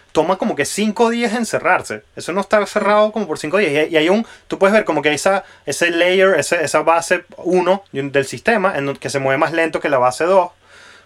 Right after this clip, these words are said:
Los, el mundo cripto está construyendo lo mismo. O sea, tienes un, una base uno que es un poco más lenta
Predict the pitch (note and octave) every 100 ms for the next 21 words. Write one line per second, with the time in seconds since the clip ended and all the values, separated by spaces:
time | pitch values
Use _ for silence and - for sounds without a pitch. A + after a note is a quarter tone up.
0 | _ - D3 D3 C#3 D#3+ D3+ F3 G#3 A#3+
1 | F3 - F3 F3+ E3 D#3+ D3+ D#3 B2+ A#2+
2 | C3 C#3 F3 F3 F3+ - D#3+ E3 D#3+ E3+
3 | E3 F3 E3+ F3+ F3+ D#3+ D#3+ D#3 E3 F3+
4 | G#3 F#3+ F#3